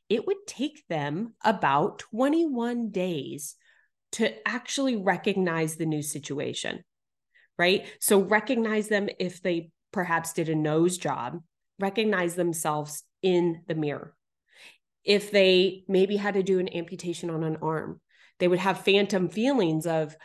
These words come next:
that arm was still there. And at about that twenty-one day mark, he started noticing that his patients started being like, "Okay,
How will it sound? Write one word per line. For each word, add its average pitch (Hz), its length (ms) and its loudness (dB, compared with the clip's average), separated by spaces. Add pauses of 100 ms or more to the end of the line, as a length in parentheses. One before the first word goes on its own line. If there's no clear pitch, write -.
(280)
that 175 220 0
arm 196 300 2
was 180 180 2
still 170 280 -4
there. 185 440 -2 (400)
And 196 140 2
at 202 140 2
about 339 640 -2
that 240 240 0
twenty-one 180 680 -2
day 165 260 -4
mark, 170 640 -4 (440)
he 220 120 -4
started 254 340 0
noticing 156 440 0
that 175 160 -2
his 208 100 -4
patients 185 560 -4
started 165 300 -2
being 165 180 -2
like, 151 260 -4
"Okay, 151 500 -2